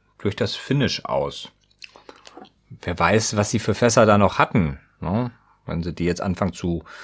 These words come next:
einen Finish drauf zu machen. Ich meine, ist ja bei den Special Release Abfüllungen auch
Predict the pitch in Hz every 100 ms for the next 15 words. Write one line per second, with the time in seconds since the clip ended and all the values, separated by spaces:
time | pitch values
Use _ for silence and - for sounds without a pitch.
0 | - - - - - - 87 113 135 135
1 | 127 143 - 147 147 147 165 156 - 80
2 | 92 98 101 92 - 95 92 - 90 90
3 | 87 - 101 98 117 101 90 90 110 -
4 | 117 - 131 123 123 113 - - _ _
5 | - 90 95 -